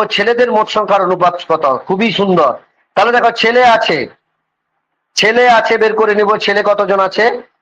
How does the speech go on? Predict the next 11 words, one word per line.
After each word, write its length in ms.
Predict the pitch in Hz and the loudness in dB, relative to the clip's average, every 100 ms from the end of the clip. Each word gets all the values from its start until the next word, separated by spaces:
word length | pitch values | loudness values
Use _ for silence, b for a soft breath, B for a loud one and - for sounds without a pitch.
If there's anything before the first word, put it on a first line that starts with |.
| _ - | _ 0
তাহলে 200 | 175 175 | 2 2
বারোশো 520 | 170 175 214 220 226 | 2 4 2 0 -2
থেকে, 280 | 226 220 196 | -2 -2 0
বারোশো 400 | 180 190 214 220 | 0 0 0 -2
চব্বিশ 360 | 220 190 214 - | -2 -2 -2 -2
থেকে 200 | 226 220 233 | -2 0 0
ছশো 340 | 202 196 202 | 0 0 0
বিয়োগ 380 | 175 185 175 135 - _ _ _ _ _ _ _ _ _ _ _ _ | 2 2 2 -2 -8 _ _ _ _ _ _ _ _ _ _ _ _
সমান 200 | 180 196 208 | -2 0 2
হয়ে 200 | 208 208 | 0 -2
যাচ্ছে 180 | 202 | -4